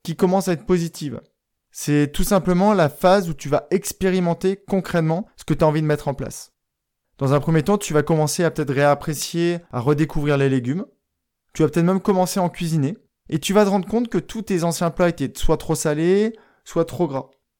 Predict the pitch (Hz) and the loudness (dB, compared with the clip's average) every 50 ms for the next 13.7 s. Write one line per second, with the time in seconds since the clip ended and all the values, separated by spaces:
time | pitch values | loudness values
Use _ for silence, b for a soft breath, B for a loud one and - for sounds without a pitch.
0 | _ _ _ - 135 131 - - 135 135 127 131 156 170 190 196 190 - - 165 | _ _ _ -10 -10 -8 -4 0 0 0 2 2 2 2 2 0 0 -2 -2 0
1 | 151 156 156 151 147 147 - 185 196 196 - - 156 - - 165 147 131 - 156 | 0 0 0 0 0 2 2 2 2 2 0 -4 -6 -2 0 0 0 0 0 0
2 | 139 123 127 131 139 185 240 b b b b b b b b 139 127 135 160 185 | 0 0 0 -2 -2 -2 -4 b b b b b b b b -2 0 0 0 0
3 | 175 156 147 147 165 151 143 139 - 190 180 170 156 143 135 139 139 143 143 143 | 2 0 0 2 2 2 2 2 2 2 4 4 4 4 4 2 2 2 0 0
4 | 139 143 151 135 - - 139 135 - - 139 113 98 - _ _ _ _ _ _ | -2 -2 -4 -4 -4 -6 -8 -8 -6 -6 -6 -6 -8 -10 _ _ _ _ _ _
5 | _ _ _ _ _ _ _ _ _ _ - - 147 131 - 147 135 - 151 139 | _ _ _ _ _ _ _ _ _ _ 0 0 0 2 2 -2 -2 -2 -2 0
6 | 135 135 - - 151 135 135 135 113 - - - - 135 127 - 143 135 135 135 | 0 -2 0 0 -2 0 0 -2 -6 -6 -8 -10 -10 -10 -4 -2 0 2 2 0
7 | 135 B B B B B B B - 117 107 110 101 - - 117 104 117 139 170 | -2 B B B B B B B -8 -4 -4 -4 -4 -2 -4 0 2 2 2 2
8 | 190 180 180 - _ _ _ - 123 117 117 110 117 135 165 202 _ _ _ _ | 0 -2 -6 -10 _ _ _ -2 0 2 4 4 2 0 -2 -6 _ _ _ _
9 | _ _ _ - 147 143 135 165 170 - - 175 143 - 147 139 139 135 151 143 | _ _ _ 0 2 4 4 4 2 2 -2 -4 -2 0 2 2 2 2 2 0
10 | 143 151 139 - - 160 143 135 127 123 123 120 110 127 127 127 123 127 131 139 | 0 -2 -4 -2 -2 -2 0 0 2 2 2 0 2 2 2 2 2 2 2 2
11 | 156 165 165 b b b b b 135 - - 143 131 127 127 123 - 123 127 117 | 2 2 -2 b b b b b -4 -2 0 -2 0 0 -2 -4 -2 -2 -2 -2
12 | 117 110 - - _ _ _ _ _ _ _ _ _ _ _ - 135 123 - - | -2 -4 -8 -10 _ _ _ _ _ _ _ _ _ _ _ -8 -8 -8 -6 -4
13 | 180 165 185 185 175 - 196 185 170 151 160 180 214 | 2 4 4 4 4 2 0 0 0 2 0 0 0